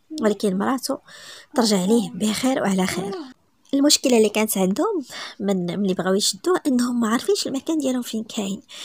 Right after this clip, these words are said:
ولكن يزن قال لهم بالله غادي يعاونهم. كان عندهم واحد الصفقه ديال تسليم سلاح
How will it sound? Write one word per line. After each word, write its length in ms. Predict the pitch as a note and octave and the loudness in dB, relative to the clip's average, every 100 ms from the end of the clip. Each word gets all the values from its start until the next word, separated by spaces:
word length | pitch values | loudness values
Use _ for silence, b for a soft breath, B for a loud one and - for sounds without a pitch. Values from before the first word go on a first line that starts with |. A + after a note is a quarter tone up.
| B B B | B B B
ولكن 480 | A3+ A3 - A3 A3 - _ _ - | 2 2 0 -2 -4 -10 _ _ 2
يزن 360 | A#3 A3 C4 | 4 4 2
قال 240 | D#4 A#3+ G3+ | 2 4 4
لهم 240 | G#3 G#3 | 4 0
بالله 220 | G3 G3 | 0 2
غادي 140 | F#3+ G3 | 2 2
يعاونهم. 540 | E3+ E3+ F3+ F3+ C4 - - | 2 0 -2 -6 -10 -16 -8
كان 160 | B3 G#3+ | 0 2
عندهم 220 | G3+ D#4 | 2 0
واحد 180 | D4 A#3+ | 0 -2
الصفقه 360 | - A#3 B3 | -4 -4 -2
ديال 200 | A#3 A#3 | 0 -2
تسليم 380 | - G3 - E4 | -2 -4 -2 -2
سلاح 400 | - C4 D4 | 0 2 0